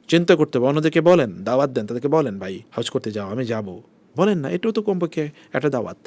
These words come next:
আপনার কলিগকে বলেন, আপনার আত্মীয়স্বজনকে বলেন, তাই না? "ইন্নাল্লাহা ইয়াদখুলুল লাযিনা আমানু ওয়া আমিলুস সলিহাতি।" এর বিপরীতে একদল লোক আছে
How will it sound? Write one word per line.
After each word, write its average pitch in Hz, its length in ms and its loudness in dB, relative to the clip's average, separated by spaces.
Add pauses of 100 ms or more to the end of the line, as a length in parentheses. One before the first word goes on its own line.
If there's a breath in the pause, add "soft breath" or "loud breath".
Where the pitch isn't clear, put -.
(160)
আপনার 147 160 -2
কলিগকে 170 340 4
বলেন, 131 240 2
আপনার 127 200 -4
আত্মীয়স্বজনকে 135 480 -6
বলেন, 110 260 -8 (120)
তাই 127 140 0
না? 185 200 2 (420 loud breath)
"ইন্নাল্লাহা 175 340 8
ইয়াদখুলুল 208 320 10
লাযিনা 196 260 8
আমানু 190 180 2
ওয়া 190 60 2
আমিলুস 185 200 0
সলিহাতি।" 175 520 -2 (380 loud breath)
এর 170 180 10
বিপরীতে 180 380 6
একদল 123 220 -2
লোক 127 180 -2
আছে - 240 -6